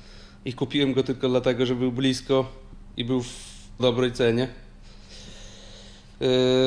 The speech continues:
więc, no, nie wiem nawet, czy on odpali, ale, no,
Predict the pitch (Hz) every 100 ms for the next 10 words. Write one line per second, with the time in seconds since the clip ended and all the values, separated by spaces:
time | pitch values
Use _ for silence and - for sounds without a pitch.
0 | 131 131 123 - - - - - - -
1 | - 123 131 127 120 - - - - -
2 | - 139 151 156 127 127 127 127 123 -
3 | 131 139 - 196 120 123 - - - 120
4 | 123 127 131 135 120 - - - - -
5 | - 131